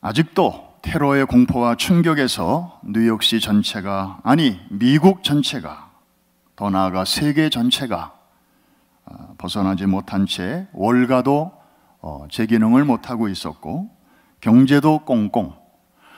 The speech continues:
사람들의 마음도 꽁꽁 얼어붙었습니다. 모든 건설 프로젝트들도 all stop 내지는, 아, 없던 걸로 백지화되던 그 잔인한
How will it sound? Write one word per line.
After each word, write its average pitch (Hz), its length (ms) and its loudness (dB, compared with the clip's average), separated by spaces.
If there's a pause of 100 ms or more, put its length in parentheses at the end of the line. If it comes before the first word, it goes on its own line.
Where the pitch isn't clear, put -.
(140)
사람들의 147 580 4
마음도 135 680 4
꽁꽁 104 580 -2 (460)
얼어붙었습니다. 87 1200 -8 (1200)
모든 123 320 0
건설 135 540 2
프로젝트들도 151 1080 -2 (320)
all 160 260 6
stop - 340 0 (800)
내지는, 98 560 -6 (640)
아, 76 320 -18
없던 110 400 0
걸로 110 400 -2 (540)
백지화되던 139 1040 0
그 107 260 -8
잔인한 175 680 4